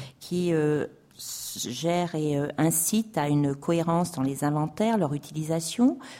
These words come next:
le suivi des opérateurs, des opérations, la gestion des vestiges, et puis un bureau un peu particulier, le Centre national de préhistoire, qui a pour mission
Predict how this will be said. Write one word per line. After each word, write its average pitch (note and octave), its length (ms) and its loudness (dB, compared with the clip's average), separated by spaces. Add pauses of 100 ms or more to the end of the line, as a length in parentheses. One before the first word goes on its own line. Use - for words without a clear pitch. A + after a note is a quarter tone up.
(140)
le C#3 80 -6
suivi D#3 300 -4
des D#3 180 2
opérateurs, F#3 760 0
des C3+ 180 -2
opérations, F#3 760 4
la C#3 120 2
gestion D3+ 320 -2
des E3+ 140 2
vestiges, C#4 480 0 (300)
et E3 40 0
puis G3+ 380 -2
un F#3 120 2
bureau F#3 280 2
un F3 80 4
peu E3 100 -2
particulier, E3+ 560 0
le A#3 120 4
Centre F#3 260 0
national F3 400 -2
de D#3+ 80 -4
préhistoire, D#3+ 800 -4
qui - 180 0
a F3 80 4
pour F3 380 -2
mission E3+ 540 2